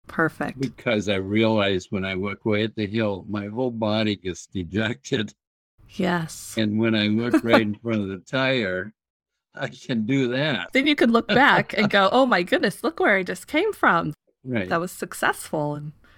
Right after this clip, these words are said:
Speaker 2: Right,
Speaker 1: that's
Speaker 2: right.
Speaker 1: great. So
Speaker 2: Yeah,
Speaker 1: any
Speaker 2: yeah.
Speaker 1: last thoughts about, um, encouragements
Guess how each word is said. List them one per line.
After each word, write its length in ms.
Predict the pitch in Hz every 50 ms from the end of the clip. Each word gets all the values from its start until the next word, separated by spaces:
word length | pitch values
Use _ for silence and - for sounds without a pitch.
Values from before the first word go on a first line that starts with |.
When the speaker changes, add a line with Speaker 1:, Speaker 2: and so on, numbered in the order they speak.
| _ _
Speaker 2:
Right, 220 | 123 127 123 113 110
Speaker 1:
that's 300 | - 170 - - - 120
Speaker 2:
right. 120 | 113 95
Speaker 1:
great. 360 | 165 156 143 147 - - - - _ _ _ _ _ _ _ _ _ _ _ _ _
So 240 | - - - 349 349
Speaker 2:
Yeah, 60 | 339
Speaker 1:
any 120 | 349 359 349
Speaker 2:
yeah. 60 | 294
Speaker 1:
last 600 | 277 269 269 269 269 247 - - - - - - - _ _ - _
thoughts 420 | - 226 202 196 202 220 - - 208
about, 480 | 202 202 185 185 180 175 180 - - -
um, 560 | - 196 190 180 170 170 165 160 165 165 175 - _ _ _ _ - _
encouragements 1080 | - 214 220 214 - - - 247 220 208 202 - - 208 202 202 226 - - - -